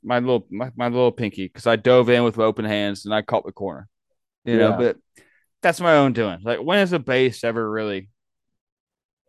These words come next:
Speaker 2: It's not the base. It's, like, the technique you use to slide as well as
Speaker 1: Exactly. That's where I'm at.
Speaker 2: Yeah, it's the technique as well as the fielder, um,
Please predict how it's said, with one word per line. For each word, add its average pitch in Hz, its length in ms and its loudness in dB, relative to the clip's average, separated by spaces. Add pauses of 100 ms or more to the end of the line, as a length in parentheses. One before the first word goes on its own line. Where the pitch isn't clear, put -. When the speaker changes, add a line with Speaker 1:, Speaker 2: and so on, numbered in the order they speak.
(520)
Speaker 2:
It's - 280 -8
not 151 260 -4
the 101 60 -14
base. 127 420 0
It's, 104 180 -8
like, 117 180 -2
the 92 140 -8
technique 110 560 -4
you 101 80 -4
use 107 300 -2
to 87 80 -14
slide 110 520 -2
as 98 160 -6
well 190 200 2
as 185 40 2
Speaker 1:
Exactly. 143 600 0 (200)
That's 190 220 -2
where 156 80 2
I'm 120 160 0
at. 90 160 -8 (260)
Speaker 2:
Yeah, 131 240 0
it's 135 220 -2
the 123 80 -2
technique 147 680 0
as 117 180 -4
well 131 320 2
as 120 600 -4 (840)
the 107 220 -4
fielder, 123 680 4 (720)
um, 98 460 -4